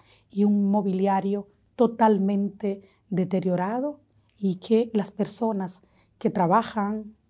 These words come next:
en ese ministerio, eh, lo hacían en condiciones infrahumanas. No hay forma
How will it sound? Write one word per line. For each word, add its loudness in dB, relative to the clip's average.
en -2
ese -6
ministerio, -2
eh, -2
lo 2
hacían -2
en 0
condiciones -4
infrahumanas. 0
No 4
hay 2
forma 0